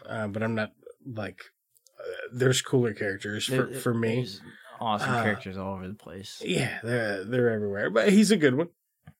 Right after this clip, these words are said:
Speaker 1: It's a neat rendition of the Joker, 'cause they call him Dark Joker.
Speaker 2: Dark Jokester.
Speaker 1: Dark Jokester.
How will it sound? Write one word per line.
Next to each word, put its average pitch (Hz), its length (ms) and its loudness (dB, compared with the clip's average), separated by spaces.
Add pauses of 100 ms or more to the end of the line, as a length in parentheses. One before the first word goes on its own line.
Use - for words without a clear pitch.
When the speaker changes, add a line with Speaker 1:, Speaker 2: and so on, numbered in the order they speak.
Speaker 1:
It's 185 220 6
a 180 80 8
neat 147 480 6
rendition 135 800 6
of 110 160 0
the 110 100 2
Joker, 107 460 -2
'cause 113 160 -6
they 147 100 6
call 175 320 6
him 139 320 6 (340)
Dark 135 520 6
Joker. 120 720 0 (140)
Speaker 2:
Dark 107 280 -2
Jokester. 104 280 -6
Speaker 1:
Dark 131 200 6
Jokester. 117 840 4